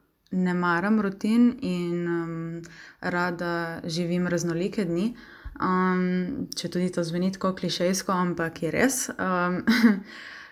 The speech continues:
je pa res, da sem opazila, in to že spomladi, ko smo prvič začeli študij na daljavo, da več delam. Ehm, z-, mislim, da smo dobili več obveznosti, kot bi jih sicer,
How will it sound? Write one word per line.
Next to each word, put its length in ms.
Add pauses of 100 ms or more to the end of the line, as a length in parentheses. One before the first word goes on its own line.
je 260
pa 100
res, 140
da 80
sem 160
opazila, 920 (180)
in 180
to 120
že 140
spomladi, 540
ko 180
smo 580
prvič 560
začeli 340
študij 300
na 80
daljavo, 460 (340)
da 240
več 320
delam. 320 (600)
Ehm, 800 (180)
z-, 340
mislim, 300
da 40
smo 180
dobili 720
več 420
obveznosti, 1000 (120)
kot 440
bi 160
jih 80
sicer, 480